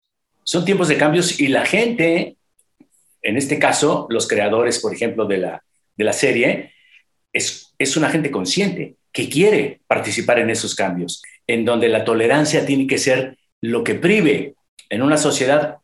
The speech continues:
que no está acostumbrada a eso, que está acostumbrada a, a el nepotismo y a que las decisiones,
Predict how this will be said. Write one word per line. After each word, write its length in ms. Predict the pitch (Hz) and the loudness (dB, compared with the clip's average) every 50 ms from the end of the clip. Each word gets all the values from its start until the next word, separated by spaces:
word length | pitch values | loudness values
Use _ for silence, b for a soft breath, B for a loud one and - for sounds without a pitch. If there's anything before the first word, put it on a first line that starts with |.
| _ _ - | _ _ -6
que 140 | 135 123 - | -4 -2 0
no 140 | 135 151 | 2 2
está 220 | 156 156 - 160 147 | 2 2 2 2 2
acostumbrada 580 | 131 - 139 - - 131 117 113 117 113 113 | 2 0 -2 -4 -4 -2 0 2 2 4 4
a 40 | 110 | 2
eso, 320 | 104 98 - - - - - _ _ _ _ _ _ _ _ _ - | 2 0 -2 -6 -8 -10 -12 _ _ _ _ _ _ _ _ _ -8
que 60 | 101 | -4
está 160 | - - 147 | -2 0 0
acostumbrada 640 | 147 160 151 151 139 131 120 131 135 143 151 165 170 | 2 2 0 0 0 0 2 4 4 4 4 4 4
a, 680 | - - 117 113 113 - 110 110 107 107 101 98 98 | 2 2 0 0 0 0 0 0 0 2 0 0 0
a 60 | 98 98 | 0 0
el 200 | 98 98 101 104 | 0 0 0 0
nepotismo 840 | 107 107 - - - - 180 175 165 156 170 175 196 208 214 - - | 0 0 0 -2 -2 0 0 0 2 2 2 2 2 2 0 0 0
y 300 | 127 120 117 113 113 107 | 0 0 2 2 2 2
a 460 | 104 101 101 101 104 101 101 101 - - _ - | 4 4 4 4 2 2 0 0 -4 -8 _ -4
que 120 | - 117 | -2 0
las 180 | 117 120 120 117 | 2 2 0 0
decisiones, 800 | 120 110 - 110 101 139 156 156 160 175 175 175 - - - - | -2 -2 -4 -2 0 2 2 4 4 2 2 0 -2 -4 -8 -12